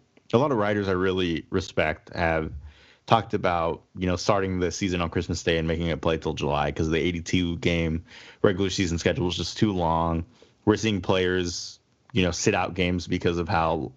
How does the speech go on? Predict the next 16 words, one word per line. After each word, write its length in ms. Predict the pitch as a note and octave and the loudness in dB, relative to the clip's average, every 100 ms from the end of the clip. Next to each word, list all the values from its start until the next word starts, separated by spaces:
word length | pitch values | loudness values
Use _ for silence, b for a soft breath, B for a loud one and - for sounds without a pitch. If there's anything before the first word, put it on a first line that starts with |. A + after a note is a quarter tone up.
| - | 0
long 280 | F2+ F2 | 0 0
the 60 | E2+ | -2
season 360 | - E2+ E2 E2 | -2 -2 0 0
is. 260 | D#2+ E2 B B B B | -2 -4 B B B B
Uh, 160 | F2+ G2 | 2 2
and 80 | |
I 80 | G#2+ | 2
think 100 | A#2+ | 2
that's 140 | A#2+ A2 | 0 -4
a 20 | |
completely 320 | F#2+ G#2 G#2 | -2 0 0
fair 140 | F2+ | 0
and 80 | F2 | 0
valid 240 | E2 E2+ - | 0 0 0
point. 300 | A#2+ F#2+ - b b b b b _ _ _ - | -2 -2 -6 b b b b b _ _ _ -4
Um, 560 | G#2 G2 F#2 E2+ D#2+ | 0 2 2 0 -4